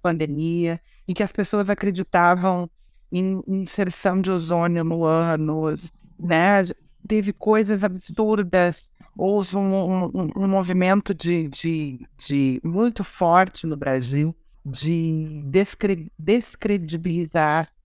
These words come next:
a ciência. E eu acho que a gente, e é uma das coisas que eu, como professor, me sinto na obrigação de dizer isso, né? Me torno usuário de prep, me torno uma pessoa,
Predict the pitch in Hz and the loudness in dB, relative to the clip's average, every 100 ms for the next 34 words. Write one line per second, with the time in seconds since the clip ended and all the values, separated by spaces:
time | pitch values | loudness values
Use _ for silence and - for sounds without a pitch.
0 | _ 131 131 - - - 147 143 135 135 | _ -4 -4 -8 -8 -4 0 2 2 0
1 | - - 123 - _ _ _ 160 165 170 | -4 -2 -2 -4 _ _ _ 0 4 6
2 | 190 - 202 190 190 - - - - - | 6 2 -4 -2 -2 -6 -12 -20 -20 -8
3 | 160 165 190 175 160 185 180 170 170 180 | -2 2 2 0 0 0 2 0 -2 0
4 | 175 - 165 180 - - 170 165 156 - | -2 -2 -2 0 -2 0 2 2 0 0
5 | 156 151 143 135 139 131 - 143 147 143 | 2 4 4 2 2 0 0 0 0 -4
6 | 123 - 120 120 120 - 113 120 143 - | -8 -2 0 0 -2 -4 -2 -2 -6 -14
7 | - - 160 147 190 202 233 233 208 165 | -18 -10 -8 -2 4 6 6 6 2 0
8 | 165 147 143 139 135 - 131 131 143 139 | 2 2 2 -2 -8 -2 0 0 -2 -6
9 | 135 170 180 175 139 - 147 143 143 - | 2 2 4 0 -4 -4 -4 -2 -4 2
10 | 160 147 | 2 2